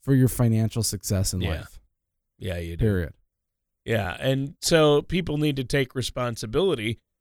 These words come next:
Speaker 2: and make sure they're doing this. And I know you help people get on the right track as well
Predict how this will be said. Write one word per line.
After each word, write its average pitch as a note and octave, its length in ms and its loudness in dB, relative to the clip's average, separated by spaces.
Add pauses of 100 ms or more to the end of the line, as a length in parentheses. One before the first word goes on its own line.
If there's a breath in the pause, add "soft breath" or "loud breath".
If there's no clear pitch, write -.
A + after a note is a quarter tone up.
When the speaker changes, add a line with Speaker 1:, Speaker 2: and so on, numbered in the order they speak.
(100)
Speaker 2:
and B2+ 500 4
make C3 180 0
sure C#3+ 200 0
they're A#2+ 180 2
doing D#3 320 2
this. C#3 220 2
And F#3 80 4
I F3 60 4
know E3+ 120 6
you F3 240 4
help D3 220 4
people C3 280 -4
get B2 200 0
on A#2 100 -2
the A2+ 80 -2
right A2+ 240 -2
track A2+ 380 -4
as A2+ 120 -6
well A#2+ 400 0